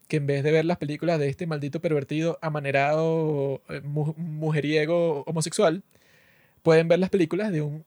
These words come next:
otro judío que sí es genial, que se llama Woody Allen. Ese sí es un tipo genial, no es pervertido.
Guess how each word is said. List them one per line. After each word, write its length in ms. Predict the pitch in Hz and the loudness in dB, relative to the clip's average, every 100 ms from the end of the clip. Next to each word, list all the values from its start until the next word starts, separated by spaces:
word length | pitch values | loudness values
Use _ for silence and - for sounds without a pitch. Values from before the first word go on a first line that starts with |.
| _ | _
otro 320 | 175 185 185 | 2 4 -2
judío 360 | 180 190 175 190 | 2 2 2 2
que 80 | 175 | -2
sí 100 | 151 | -2
es 40 | |
genial, 280 | 165 180 165 | -2 -2 -2
que 80 | 175 | -2
se 100 | 147 | -4
llama 260 | 143 160 _ | -2 -4 _
Woody 260 | - 143 131 | -4 0 0
Allen. 280 | 104 104 - _ _ _ _ _ - | 0 -6 -20 _ _ _ _ _ -8
Ese 100 | 139 | 0
sí 100 | 151 | 0
es 40 | |
un 80 | 147 | 2
tipo 160 | 151 | 0
genial, 440 | 160 156 175 202 247 | -2 2 2 2 0
no 140 | 156 147 | -4 -2
es 60 | |
pervertido. 600 | 185 180 165 165 180 226 | 2 2 2 2 2 0